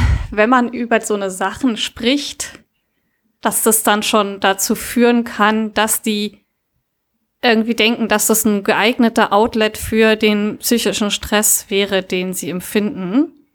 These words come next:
der aber halt auch durch Social Media erzeugt wird. Also das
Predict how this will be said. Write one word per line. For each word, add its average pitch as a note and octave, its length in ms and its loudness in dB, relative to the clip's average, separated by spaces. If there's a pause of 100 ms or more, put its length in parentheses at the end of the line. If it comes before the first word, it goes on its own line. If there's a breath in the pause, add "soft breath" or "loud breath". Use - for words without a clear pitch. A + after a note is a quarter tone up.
(160)
der A3 160 4
aber A3 320 4
halt G#3 240 2
auch B3 560 4 (420)
durch A3 200 0
Social G#3+ 260 -2
Media G#3+ 240 0
erzeugt G3+ 640 0
wird. D#3 220 -12 (600 loud breath)
Also G#3 220 0
das A3 240 -6